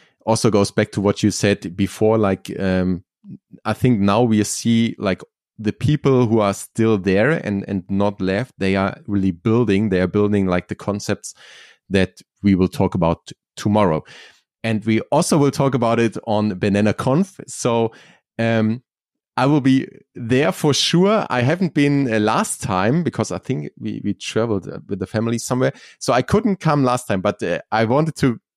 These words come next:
go to Tallinn anyhow. And this year I'm, I'm coming. Maybe take us into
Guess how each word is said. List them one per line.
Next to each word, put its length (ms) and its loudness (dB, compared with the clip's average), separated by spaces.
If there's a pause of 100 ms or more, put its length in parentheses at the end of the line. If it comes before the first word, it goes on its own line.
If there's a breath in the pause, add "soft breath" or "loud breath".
(100)
go 160 4
to 120 -8
Tallinn 460 2
anyhow. 480 4
And 380 2
this 420 -4
year 140 4
I'm, 140 0
I'm 240 2
coming. 360 0 (460 loud breath)
Maybe 560 0 (320)
take 220 0
us 200 -2 (200)
into 680 0